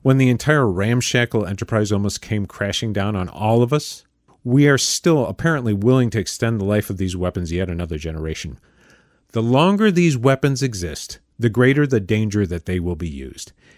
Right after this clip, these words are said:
If our leaders really want to keep us safe,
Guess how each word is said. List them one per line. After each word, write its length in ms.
If 180
our 140
leaders 400
really 440
want 340
to 100
keep 260
us 140
safe, 460